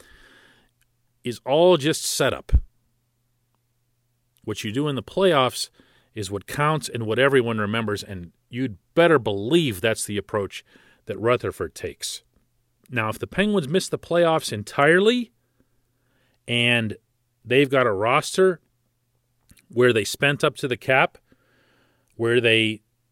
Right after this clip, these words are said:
made commitments to the team playing this year, meaning giving up prospects, draft picks, whatever it is,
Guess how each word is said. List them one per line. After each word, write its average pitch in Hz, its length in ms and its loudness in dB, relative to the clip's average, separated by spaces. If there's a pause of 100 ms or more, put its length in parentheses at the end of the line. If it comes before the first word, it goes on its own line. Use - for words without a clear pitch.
(140)
made 123 460 2
commitments 165 840 -2 (1200)
to 123 180 -4
the 113 100 -6
team 156 560 -6
playing 151 440 -4
this 120 440 0
year, 165 460 0 (1600)
meaning 131 380 -2
giving 135 280 2
up 117 220 0 (480)
prospects, 120 560 -4
draft 113 320 0
picks, - 260 -6
whatever 110 380 -2
it 92 80 -4
is, 98 300 -4